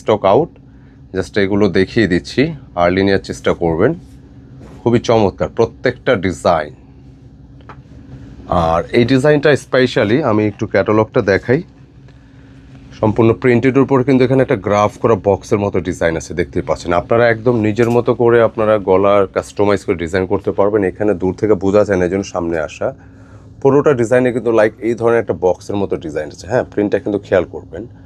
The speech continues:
বক্সের মতো ডিজাইন করা আছে। কালারটা হচ্ছে এক্স্যাক্ট কুসুম ইয়েলো, মানে আপনি ইয়েলোর প্রতি যদি মানে পছন্দ অপছন্দের বিষয় থাকে, হ্যাঁ,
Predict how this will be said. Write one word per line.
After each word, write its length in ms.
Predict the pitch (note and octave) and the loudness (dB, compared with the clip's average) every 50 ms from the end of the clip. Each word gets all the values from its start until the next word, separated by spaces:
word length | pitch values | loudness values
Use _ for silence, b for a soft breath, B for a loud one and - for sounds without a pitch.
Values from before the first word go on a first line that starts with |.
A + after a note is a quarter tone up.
| B B B B B B - - | B B B B B B -8 -8
বক্সের 260 | F2+ - - - G2 G2+ | -8 -6 -4 -4 -2 0
মতো 120 | G2 G2+ F2+ D#2 | 0 0 0 -2
ডিজাইন 280 | F#2 E2+ - F#2+ G2 G#2+ G2 A2+ | -2 -2 0 0 0 0 2 2
করা 160 | G#2+ G#2 G#2+ G2+ G2 | 2 4 4 4 2
আছে। 200 | - - - C#3 D3+ D3 - - | 0 -2 0 0 0 0 0 -2
কালারটা 360 | - G2 G2 G2 F#2 - - F#2+ G2 | -2 0 0 0 -2 -4 -10 -8 -6
হচ্ছে 240 | A#2 - - - C3+ F#2 G2 | -6 -6 -4 -2 -2 -2 -2
এক্স্যাক্ট 300 | F#2 - - A2+ A2 - - - | -4 -6 -2 -2 -2 -2 -4 -2
কুসুম 300 | - C#3 - - - C3+ A#2+ G2 | -2 -2 0 0 0 2 2 4
ইয়েলো, 260 | F#2+ F#2 F2 G#2 D3+ F3+ - B B B B B B B B B | 4 4 4 4 2 2 0 B B B B B B B B B
মানে 140 | - A2+ A2+ G#2+ A2 A2+ | 0 0 2 2 0 -2
আপনি 220 | A#2+ C3 C#3 D3 D3 D3 C#3 C#3 - B B B B B - A2+ | 0 2 2 4 4 2 2 0 -4 B B B B B 2 4
ইয়েলোর 320 | A#2+ B2+ C3+ C#3+ D3+ C#3 C#3+ | 6 6 6 6 4 2 0
প্রতি 220 | D#3 D3 - E3 D3+ C#3+ C#3+ D3+ | -2 0 0 0 0 2 2 0
যদি 240 | C#3+ B2+ C3 B2+ D#3 F#3 E3+ B B B B B B A2 | 2 2 2 2 2 2 -2 B B B B B B -2
মানে 140 | A2 G#2+ G#2+ - - | -2 -2 0 2 2
পছন্দ 340 | B2 A#2+ - - D3 C#3 C3 C3+ C3 | 0 0 2 0 2 2 4 2 2
অপছন্দের 400 | C#3 C3+ C3 - C#3+ C3+ C3 A#2 A2+ | 2 0 0 2 2 2 2 2 0
বিষয় 220 | A2 - B2+ A#2 A2 - - | -2 0 0 0 0 0 -2
থাকে, 280 | G2+ F#2 - - B2+ E3+ G3+ - B B B B B B B B B B - | -4 -4 -2 0 -2 -2 -2 -4 B B B B B B B B B B 0
হ্যাঁ, 160 | D3 A#2+ | 0 0